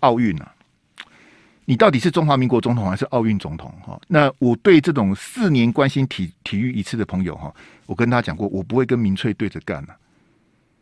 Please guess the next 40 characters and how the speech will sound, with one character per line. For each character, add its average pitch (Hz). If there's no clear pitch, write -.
两 127
年 127
之 156
后， 156
哎， 113
不 127
是， 110
不 -
是 131
两 87
年， 76
明 107
年 98
呐， 73
明 123
年 127
就 123
世 110
界 107
杯 90
了， 80
因 113
为 131
今 139
年 113
的 110
奥 120
运 113
延， 104
延 107
一 117
年 98
嘛 71
哈。 85
每 151
两 120
年 90
有 113
一 120
次 143